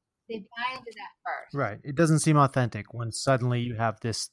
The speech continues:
Speaker 2: thing you super care about. Mm, it seems to coincide with, uh, some sort of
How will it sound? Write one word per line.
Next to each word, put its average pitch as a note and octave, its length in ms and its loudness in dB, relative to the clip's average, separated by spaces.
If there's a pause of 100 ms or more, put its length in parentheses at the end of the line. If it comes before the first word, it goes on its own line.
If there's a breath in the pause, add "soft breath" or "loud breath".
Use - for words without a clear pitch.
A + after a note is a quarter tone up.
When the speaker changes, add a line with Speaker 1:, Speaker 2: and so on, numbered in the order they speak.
Speaker 2:
thing B2 220 2
you A#2 100 2
super A#2+ 360 -4
care A2+ 280 0
about. G2 380 0 (880)
Mm, F#3+ 680 -2
it D#3 80 -2
seems F3 260 0
to D#3 80 -2
coincide D3+ 560 2
with, A2+ 160 -4
uh, A2+ 220 0
some B2 200 -6
sort A2+ 220 -6
of G#2+ 80 -8